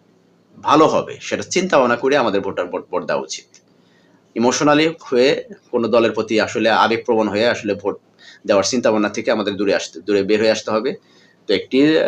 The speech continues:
দলের, রাজনৈতিক দলের ভালো থাকতে পারে, মন্দ থাকতে পারে, সবকিছু মিলিয়ে বিবেচনা করতে হবে। শুধু ভালো দিক মানে বেশি ভালো ভালো না, আবার বেশি মন্দ বা-,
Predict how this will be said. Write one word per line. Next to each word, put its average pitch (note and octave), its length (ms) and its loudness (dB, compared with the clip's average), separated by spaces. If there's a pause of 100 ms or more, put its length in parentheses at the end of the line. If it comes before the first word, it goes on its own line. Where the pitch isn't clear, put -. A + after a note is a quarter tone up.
দলের, B2+ 320 4
রাজনৈতিক A#2+ 400 0
দলের A2+ 380 2
ভালো G#2+ 320 0
থাকতে A#2+ 260 -8
পারে, A#2+ 160 2
মন্দ G#2+ 240 0
থাকতে A2 280 -4
পারে, G#2+ 140 -2
সবকিছু A2 420 -6
মিলিয়ে A#2+ 440 4
বিবেচনা G#2+ 460 -4
করতে - 260 -12
হবে। C#2 220 -14 (320)
শুধু B2 240 -2
ভালো A#2 280 4
দিক C#3 280 0 (340)
মানে G#2+ 280 0 (260)
বেশি C3 220 2
ভালো C3+ 220 4
ভালো C3 220 6
না, A#2+ 240 2
আবার A2 140 2
বেশি A2 260 -2
মন্দ A2+ 240 0
বা-, F#2+ 240 -2